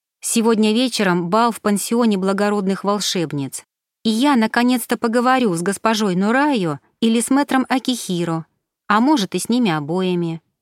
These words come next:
Пора выяснить всю правду о некоем утерянном пророчестве, о котором шла речь в некой небезызвестной гробнице». К слову, в надежде выловить мэтра или госпожу Нурайо,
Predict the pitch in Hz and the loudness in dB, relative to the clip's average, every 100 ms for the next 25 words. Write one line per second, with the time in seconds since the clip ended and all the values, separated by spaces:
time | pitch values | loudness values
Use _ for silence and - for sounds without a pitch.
0 | _ _ _ _ _ 254 269 277 285 262 | _ _ _ _ _ 2 4 4 2 2
1 | 285 220 175 - 180 - 220 202 285 294 | 2 2 0 0 -2 -2 -4 0 2 2
2 | 240 185 - 226 254 262 247 240 226 233 | 2 -2 0 2 2 2 0 0 0 -2
3 | - 247 226 233 226 247 247 240 - 160 | 0 0 2 0 0 0 2 0 -2 -8
4 | - 165 143 _ - 226 247 247 226 208 | -6 -8 -8 _ -4 0 0 0 0 2
5 | 202 226 220 233 262 - 202 214 254 254 | 0 0 2 2 -2 -2 -2 0 0 2
6 | 220 208 208 208 214 208 214 196 208 196 | 0 2 0 0 -2 0 -2 -2 -4 -2
7 | 220 226 220 160 - 147 139 _ _ _ | -2 0 0 -2 -4 -10 -12 _ _ _
8 | _ - - - - - - - 262 302 | _ -20 -20 -18 -16 -16 -12 -4 2 2
9 | 269 170 151 214 220 247 220 233 233 226 | 2 0 0 0 2 0 0 0 2 2
10 | 220 214 233 233 208 196 180 208 208 196 | 0 0 0 2 0 -2 -2 0 0 0
11 | 220 - 208 208 196 202 254 269 208 156 | -2 -2 -2 0 0 0 0 0 0 -2